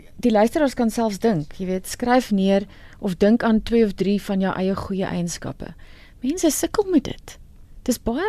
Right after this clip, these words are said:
makliker om 'n goeie eienskap in iemand anders te sien, maar as volwassenes het ons nou al so 'n bietjie seer gekry in die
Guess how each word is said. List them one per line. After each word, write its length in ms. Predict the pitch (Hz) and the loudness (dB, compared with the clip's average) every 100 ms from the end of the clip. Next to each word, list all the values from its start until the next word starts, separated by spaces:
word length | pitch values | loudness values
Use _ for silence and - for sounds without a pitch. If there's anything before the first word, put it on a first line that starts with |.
| 311 | 2
makliker 500 | 185 - 254 - 220 | 2 2 0 2 -2
om 180 | - 214 | 0 -2
'n 60 | 180 - - | -4 -10 -8
goeie 200 | - 247 - | -4 -2 0
eienskap 480 | 214 214 - 208 | 0 0 -4 -4
in 100 | 208 | -2
iemand 320 | - 196 190 - | 0 0 -2 2
anders 320 | 240 302 - | 4 4 4
te 100 | - | -4
sien, 380 | - - 151 208 - - - - - | -6 -6 -8 -10 -14 -18 -18 -18 -6
maar 140 | 262 | -4
as 120 | 269 269 | -2 -2
volwassenes 580 | 277 208 254 - 330 | -2 0 -2 -4 -4
het 120 | 285 262 | -4 -6
ons 120 | 240 | -6
nou 100 | - | -4
al 80 | 240 | -4
so 60 | 240 | -4
'n 20 | |
bietjie 180 | 247 262 | -2 -2
seer 220 | - 269 | 0 0
gekry 300 | 247 240 233 | 0 -2 0
in 80 | 226 | 4
die 120 | 220 | 4